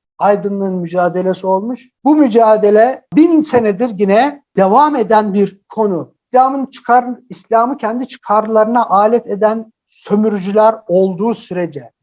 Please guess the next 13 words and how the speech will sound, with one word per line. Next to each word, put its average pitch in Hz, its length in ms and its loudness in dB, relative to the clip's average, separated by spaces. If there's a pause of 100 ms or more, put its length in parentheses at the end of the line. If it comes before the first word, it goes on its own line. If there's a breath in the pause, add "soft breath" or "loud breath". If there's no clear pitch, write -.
(120)
din 277 300 4
istismarcıları 190 1000 0
olduğu 170 540 0
sürece, 175 680 -2 (140)
Allah'la, 214 880 -2
kitapla, 220 840 -2
peygamberle 196 1200 -2
kitleleri 233 680 0
aldatanlar 220 1200 -2 (200)
devam 226 480 0
ettiği 233 540 -2
sürece, 208 840 -2 (220)
bakın 190 380 -12